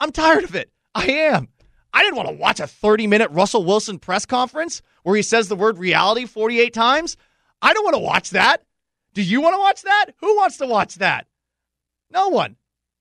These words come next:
It was artful. Again, some of the things that he did to dodge those questions. No, I don't want that, no matter what you want to believe.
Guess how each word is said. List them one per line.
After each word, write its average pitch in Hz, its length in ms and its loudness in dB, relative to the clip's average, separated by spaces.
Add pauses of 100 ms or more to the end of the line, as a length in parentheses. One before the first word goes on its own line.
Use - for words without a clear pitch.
It 269 40 -8
was 240 180 -6
artful. 262 540 2
Again, 302 420 0
some 247 140 -6
of 254 80 -6
the 247 80 -2
things 247 220 -4
that 254 80 -4
he 220 80 -6
did 220 220 -4
to 254 60 -8
dodge 220 300 2
those 214 160 -4
questions. 208 380 -2 (600)
No, 190 260 -8 (300)
I 226 120 4
don't 247 220 2
want 135 240 -12
that, - 160 -20 (360)
no 139 80 -10
matter 165 160 2
what 151 160 2
you 170 100 -8
want 151 120 -2
to 143 40 -6
believe. 113 300 -14